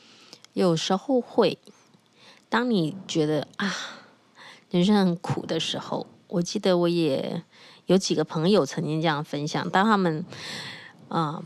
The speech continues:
饱受攻击，或是觉得自己无能为力改变一些什么时候，他们曾经这样分享说，他们会看见自己想要结束自己的生命。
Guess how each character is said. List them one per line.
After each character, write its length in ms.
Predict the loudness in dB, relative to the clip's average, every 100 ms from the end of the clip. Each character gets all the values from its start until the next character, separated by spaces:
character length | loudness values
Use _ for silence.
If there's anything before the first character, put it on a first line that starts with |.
| 0
饱 160 | 0
受 460 | 2 2 4 4 -2 2
攻 240 | 2 4
击， 400 | 0 -2 -2 -2
或 240 | -2 -2
是 500 | -2 0 0 0 -2 -4
觉 140 | -2
得 280 | 2 2 0
自 220 | -2 -4
己 160 | -2 0
无 140 | 0
能 200 | 2 2
为 140 | 2 2
力 160 | 0
改 240 | 0 -4 -2
变 240 | 0 2
一 60 | 2
些 120 | 2
什 200 | 0 -2
么 120 | -6
时 220 | -8 -8
候， 260 | -6 -4 -6
他 160 | -8 -6
们 80 | -6
曾 280 | -6 -8 -6
经 200 | -2 0
这 80 |
样 120 | 2 0
分 240 | 0 0
享 220 | 0 -4
说， 480 | -6 -8 -8 -8 -10
他 220 | -10 -6
们 320 | -4 -4 -6 -12 -16 -20 -20 -20 _ _ -6
会 160 | -4
看 340 | 0 2 4 4
见 160 | 4
自 180 | 2 -2
己 380 | -4 -6 -8 -12
想 260 | -4 0 2
要 140 | 2
结 180 | 2 0
束 160 | -2 -4
自 220 | -4 -6
己 120 | -6
的 120 | -8 -10
生 240 | -8 -6
命。 260 | -8 -8